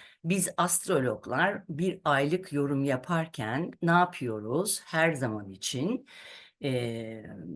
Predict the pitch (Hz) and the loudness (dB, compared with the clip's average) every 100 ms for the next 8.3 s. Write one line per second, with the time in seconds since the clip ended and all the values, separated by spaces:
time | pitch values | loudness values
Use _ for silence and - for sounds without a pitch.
0 | - - _ _ _ _ _ _ _ _ | -14 -16 _ _ _ _ _ _ _ _
1 | _ _ 151 135 170 196 196 139 143 202 | _ _ -2 4 6 6 6 6 4 2
2 | 170 165 131 143 165 190 143 113 110 151 | 2 2 4 4 6 6 4 2 -2 -4
3 | 151 143 135 190 202 139 120 110 107 107 | -2 2 4 6 6 6 4 0 -4 -6
4 | - 196 226 208 156 165 175 147 147 180 | -2 0 2 0 4 6 8 6 4 2
5 | 139 143 170 156 135 110 101 - _ _ | 2 4 6 6 4 0 -6 -14 _ _
6 | - 113 110 - 147 - - - - _ | -10 -8 -6 -8 -10 -10 -12 -12 -14 _
7 | _ _ _ _ 147 - 151 123 131 113 | _ _ _ _ -4 0 0 2 2 0
8 | 107 98 - | -2 -8 -10